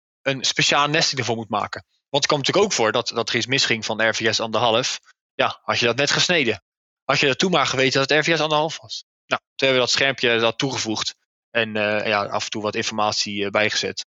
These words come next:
afgehaald. En, eh, zo werd dat, eh,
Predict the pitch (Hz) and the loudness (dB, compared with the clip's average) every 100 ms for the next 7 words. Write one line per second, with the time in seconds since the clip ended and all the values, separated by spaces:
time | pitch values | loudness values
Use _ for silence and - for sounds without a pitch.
0 | _ 110 - 98 92 - _ _ _ _ | _ -8 -4 -4 -4 -8 _ _ _ _
1 | _ _ 107 104 101 - 107 107 104 104 | _ _ -20 _ -12 -4 0 0 -2 -4
2 | - 101 | -2 -4